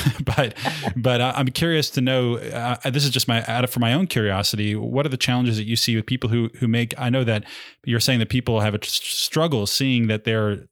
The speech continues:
Speaker 1: skills are transferable, but some of the people that you deal with are making some serious changes in their career paths.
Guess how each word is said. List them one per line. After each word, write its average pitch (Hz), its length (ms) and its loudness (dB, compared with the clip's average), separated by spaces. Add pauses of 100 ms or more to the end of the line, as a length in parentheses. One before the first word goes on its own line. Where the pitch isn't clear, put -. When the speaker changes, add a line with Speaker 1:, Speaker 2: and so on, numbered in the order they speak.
(120)
Speaker 1:
skills 135 400 2
are 123 60 2
transferable, 113 720 0
but 104 120 -4
some 180 180 0
of 202 40 0
the 147 80 -2
people 147 220 -4
that 123 80 0
you 117 120 -2
deal 123 280 0
with 110 120 0
are 101 220 2 (460)
making 180 240 2
some 139 120 2
serious 170 540 2
changes 95 560 0 (100)
in 107 340 2
their 107 140 0
career 110 300 0
paths. 98 460 0